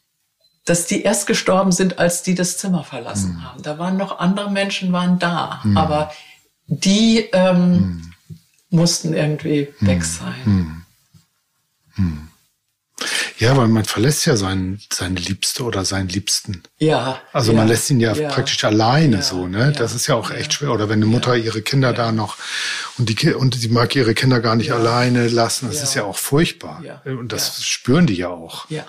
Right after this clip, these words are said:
Speaker 2: ne?
Speaker 1: ja,
Speaker 2: Und
Speaker 1: ja. Ja, ja, natürlich. Ich erinnere mich auch, dass meine Schwester, die Krebs hatte, auch zu Hause gestorben ist.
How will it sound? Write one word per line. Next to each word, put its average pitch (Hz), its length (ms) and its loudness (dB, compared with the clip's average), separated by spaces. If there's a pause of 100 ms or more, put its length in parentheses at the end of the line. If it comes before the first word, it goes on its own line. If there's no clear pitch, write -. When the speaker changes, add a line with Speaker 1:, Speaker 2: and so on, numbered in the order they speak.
Speaker 2:
ne? 95 100 -4 (140)
Speaker 1:
ja, - 100 -20 (140)
Speaker 2:
Und 113 80 -8
Speaker 1:
ja. - 240 -12 (120)
Ja, 151 140 -2
ja, 156 240 2
natürlich. 139 640 -4
Ich - 160 -6
erinnere 165 320 2
mich 151 220 -4
auch, 147 100 -8 (380)
dass - 180 -2
meine 151 200 2
Schwester, 165 440 2
die 147 100 -4
Krebs - 400 -4
hatte, 156 500 0
auch - 220 -2
zu 170 180 0
Hause 156 280 0
gestorben 156 520 0
ist. - 200 -8